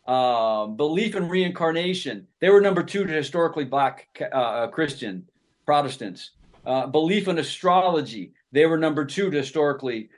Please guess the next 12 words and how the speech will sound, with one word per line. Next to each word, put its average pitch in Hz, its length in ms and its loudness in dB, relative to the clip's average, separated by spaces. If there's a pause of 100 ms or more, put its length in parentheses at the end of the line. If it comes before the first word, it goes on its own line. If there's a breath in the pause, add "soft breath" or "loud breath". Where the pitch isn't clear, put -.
(140)
black, 120 600 -2 (100)
uh, 123 60 -4
uh, 110 500 -2 (160)
non, 127 260 -4
uh, 127 40 -8
uh, 107 480 -6 (260)
Protestants. 135 560 -2 (240 soft breath)
So 170 140 0
we 160 140 2
see 262 260 -2
the 190 100 0
belief, 156 720 -2